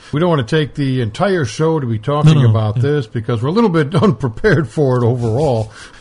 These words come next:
Speaker 1: So, uh, Prescott, let's go ahead and jump back into Doctor Andrew Goldfinger's What is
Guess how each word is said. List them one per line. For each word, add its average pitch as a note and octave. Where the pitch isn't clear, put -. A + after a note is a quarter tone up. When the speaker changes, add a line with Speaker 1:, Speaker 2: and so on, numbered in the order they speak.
Speaker 1:
So, C3+
uh, A2+
Prescott, G3
let's F#3
go F3+
ahead E3
and G#2+
jump D#3
back D3
into A2+
Doctor C3
Andrew E3+
Goldfinger's A#2+
What C#3
is B2